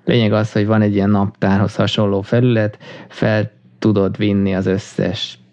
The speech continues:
mm, olyan kiadásodat, ami, ami ilyen rendszeres, és akkor be tudsz neki állítani dátumot, hogy mikor figyelmeztessen arra, hogy ezt most be kell fizetni. És akkor ott is van,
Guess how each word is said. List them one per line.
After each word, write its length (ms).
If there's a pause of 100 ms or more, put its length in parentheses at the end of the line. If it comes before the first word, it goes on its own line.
(280)
mm, 420
olyan 260
kiadásodat, 840
ami, 400
ami 220
ilyen 200
rendszeres, 680 (1000)
és 220
akkor 300
be 100
tudsz 200
neki 260
állítani 480
dátumot, 580
hogy 200 (380)
mikor 320
figyelmeztessen 1120
arra, 400
hogy 220
ezt 340
most 240 (100)
be 140
kell 200
fizetni. 580 (920)
És 440
akkor 260
ott 240
is 160
van, 220